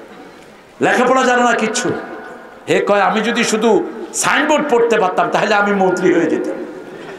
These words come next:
সচিবালয়ে যায়, কেরানিদেরকে কয়, "স্যার, এখানে কি লেখা দেখেন?" কয়, "এটা হলো সমাজ কল্যাণ সচিব।" কয়, "এটাই আমার দরকার।" ঢুকছে, কয়, "উনি কি করে?" কয়, "উনি ওই যে বিভিন্ন রেশনের চাল টাল, বুড়া ভাতা টাতা, এগুলো সব ওনার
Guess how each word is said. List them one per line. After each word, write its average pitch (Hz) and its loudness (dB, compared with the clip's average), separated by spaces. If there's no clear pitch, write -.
সচিবালয়ে 220 4
যায়, 226 2
কেরানিদেরকে 208 2
কয়, 180 2
"স্যার, 175 0
এখানে 185 0
কি 175 -4
লেখা 160 2
দেখেন?" 117 -6
কয়, 165 4
"এটা 165 2
হলো 170 2
সমাজ 165 0
কল্যাণ 147 0
সচিব।" 151 -4
কয়, 180 2
"এটাই 170 2
আমার 139 0
দরকার।" - -2
ঢুকছে, 185 2
কয়, 185 2
"উনি 196 2
কি 196 -4
করে?" 233 2
কয়, 185 2
"উনি 185 0
ওই 180 4
যে 175 4
বিভিন্ন 165 2
রেশনের 156 0
চাল 156 0
টাল, 147 2
বুড়া 151 2
ভাতা 151 0
টাতা, 143 0
এগুলো 143 -2
সব 143 -2
ওনার 131 -2